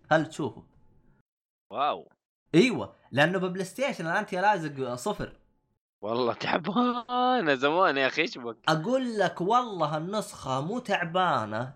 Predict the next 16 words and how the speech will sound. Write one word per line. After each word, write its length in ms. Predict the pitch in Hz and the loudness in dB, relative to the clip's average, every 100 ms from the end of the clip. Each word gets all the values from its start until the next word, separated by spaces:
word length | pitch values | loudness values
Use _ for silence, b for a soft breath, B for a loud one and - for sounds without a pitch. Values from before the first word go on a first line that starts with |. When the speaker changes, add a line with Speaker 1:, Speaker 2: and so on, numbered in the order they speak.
| - | -4
Speaker 1:
إلا 960 | 139 285 285 143 143 147 147 143 - - _ _ - | -2 -2 -2 -2 2 4 4 2 -2 -14 _ _ -4
زبالة 600 | 127 139 156 240 247 170 | 0 0 4 4 4 2
وانتو 320 | 131 127 127 | 0 -4 -6
بكرامة. 680 | 113 - 131 127 107 78 104 _ _ _ _ _ _ - | -8 -4 0 2 2 -4 -12 _ _ _ _ _ _ 0
مرة 480 | 151 226 277 262 226 | 2 6 4 2 -2
تعبانة. 600 | 160 143 165 147 104 - _ - | -4 -4 -2 0 -2 -8 _ -4
أقارن، 440 | 135 143 156 214 254 | -2 2 2 2 -2
شوف 120 | 98 | -4
Speaker 2:
واو. 120 | 170 | -2
Speaker 1:
أنا 100 | 175 | -2
جالس 160 | 175 175 | -2 -4
أقارن 340 | - 180 214 | 0 2 0
لك 140 | 175 202 | -2 -2
إياها 160 | 185 | 0
بنسخة 280 | 170 190 156 | 0 -4 -6
السويتش. 440 | 151 165 175 - | -8 -4 -4 -4